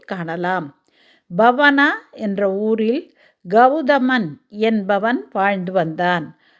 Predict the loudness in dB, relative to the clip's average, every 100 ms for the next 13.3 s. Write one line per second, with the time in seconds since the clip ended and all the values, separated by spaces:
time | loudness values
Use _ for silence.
0 | _ -4 0 0 -2 _ 0 2 0 0
1 | 4 6 4 0 -10 _ _ _ -4 0
2 | 2 2 2 -2 -6 -8 _ _ _ -4
3 | -2 2 2 4 2 0 -2 _ -10 -6
4 | -4 -6 -4 2 2 2 0 -2 -4 -4
5 | -4 -2 4 4 6 2 0 -6 _ _
6 | _ -8 0 0 -2 -4 -2 -2 -2 -2
7 | 0 0 2 4 4 2 0 -2 -6 -4
8 | -4 -8 -4 -4 -2 2 2 4 2 2
9 | 2 0 -2 -2 -2 0 -2 -4 _ -4
10 | -4 -4 -2 2 0 0 -8 -4 -4 -4
11 | -2 -2 -2 -6 _ _ _ _ -2 0
12 | 0 -6 _ 2 2 2 2 2 0 -2
13 | -2 -4